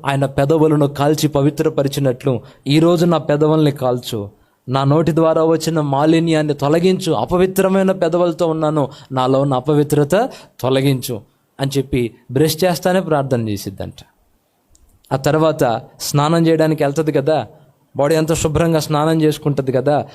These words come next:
ఆ స్నానం చేసే టైంలో ఏం చేస్తుందో తెలుసా? ఆ స్నానం చేస్తున్నప్పుడు, "ప్రభువా, ఈ నీటితో నా శరీరాన్ని అంతటిని శుద్ధి చేసుకున్నట్టుగా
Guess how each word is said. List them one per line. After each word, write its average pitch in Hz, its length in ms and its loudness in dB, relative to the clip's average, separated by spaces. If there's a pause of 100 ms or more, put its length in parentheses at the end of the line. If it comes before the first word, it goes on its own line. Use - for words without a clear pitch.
(120)
ఆ 143 80 0
స్నానం 160 420 0
చేసే 160 220 2
టైంలో 135 640 0 (200)
ఏం 147 200 2
చేస్తుందో 147 360 0
తెలుసా? 139 540 0 (260)
ఆ 123 60 0
స్నానం 143 460 0
చేస్తున్నప్పుడు, 143 480 0
"ప్రభువా, 135 400 0
ఈ 139 200 -2
నీటితో 151 680 0 (240)
నా 131 140 -2
శరీరాన్ని 165 520 2
అంతటిని 185 380 0
శుద్ధి 165 400 -4
చేసుకున్నట్టుగా 135 840 0